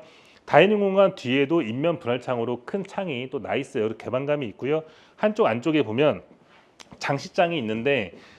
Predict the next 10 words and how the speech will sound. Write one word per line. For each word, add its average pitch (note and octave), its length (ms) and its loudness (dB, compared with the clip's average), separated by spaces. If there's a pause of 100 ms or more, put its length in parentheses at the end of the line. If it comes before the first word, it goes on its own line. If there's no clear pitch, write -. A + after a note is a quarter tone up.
(140)
어, A2 260 2
위로는 F3 600 2
이렇게 B2+ 300 -2
또 C#3+ 180 2 (160)
똑같이 - 340 0
이렇게 B2 160 -2
모던한 A#2 400 0
느낌의 G#2 520 -4
우드 C3 260 -6
톤으로 C3+ 580 -4